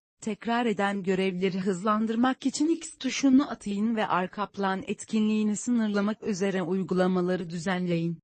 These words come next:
Küçük alışkanlık değişiklikleri, planlı yedekler, makul şarj alışkanlıkları ve hedefli uygulama izinleri, telefonu aylarca diri tutar ve pilin kullanılabilir ömrünü yıllarca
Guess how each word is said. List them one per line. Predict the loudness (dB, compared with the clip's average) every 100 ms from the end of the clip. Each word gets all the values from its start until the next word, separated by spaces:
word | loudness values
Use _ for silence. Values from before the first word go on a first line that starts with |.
| _ _ _ -8
Küçük | -4 -4 -4
alışkanlık | -4 -4 -4 -4 -4 -2 -2 -2 0
değişiklikleri, | 0 0 -4 -4 -8 -8 -8 -8 -10 -14 _ _
planlı | 2 2 4 0 -2
yedekler, | -2 -2 -6 -4 -4 -4 -6 -14 _ -2
makul | 0 0 0 0
şarj | 0 -2 -2 -4
alışkanlıkları | -4 -6 -4 -4 -2 -4 -4 -4 -2 -4
ve | -4
hedefli | -6 -4 -4 -4 -8 -6
uygulama | -4 -2 0 0 0
izinleri, | -2 -2 -2 -2 -4 -8 -12 _ -4
telefonu | 2 2 2 -2 0
aylarca | 0 2 2 2 0 -2 -2
diri | -2 -2
tutar | -4 -4 0 0 2
ve | 0
pilin | -2 -2 -2
kullanılabilir | -4 -8 -4 -2 -2 -2 -4 -6 -2 2
ömrünü | 4 4 2
yıllarca | 0 0 0 0 2 0